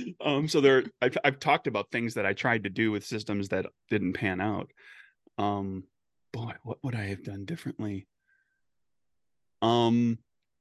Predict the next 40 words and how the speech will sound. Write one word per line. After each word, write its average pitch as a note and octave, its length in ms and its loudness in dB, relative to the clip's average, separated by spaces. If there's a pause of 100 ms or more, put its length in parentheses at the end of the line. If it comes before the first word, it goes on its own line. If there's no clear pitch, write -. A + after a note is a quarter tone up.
(120)
I D3 100 2
think A#3+ 180 4
I F3 80 6
didn't, C#3+ 720 2 (1500)
I - 80 4
didn't C3+ 220 4
believe A2+ 460 4
in C3+ 80 8
myself C3 440 4
enough B2 380 0
with G#2+ 140 -10
the - 100 -14
first - 400 0
game, A2+ 320 2
with G#2 160 -4
Mergers G#2 280 0
and A2 80 0
Acquisitions. G2+ 680 -2
Like, F#2+ 140 -4
I G2 40 2
even G#2+ 280 4
said G#2 240 2
here, G2+ 340 0
like, F2 240 -4
"I'm F#2 100 -2
gonna F#2+ 140 -2
try - 160 0
to G#2+ 80 2
make G#2 220 -2
a - 20 -12
game F#2+ 220 0
system, G2 340 -4
any G#2 220 2
game, F#2 240 0
anything, G2+ 400 0
just, - 320 -6
like, F#2 160 -4
just F#2 260 -8
do F#2 200 0
it." - 180 -8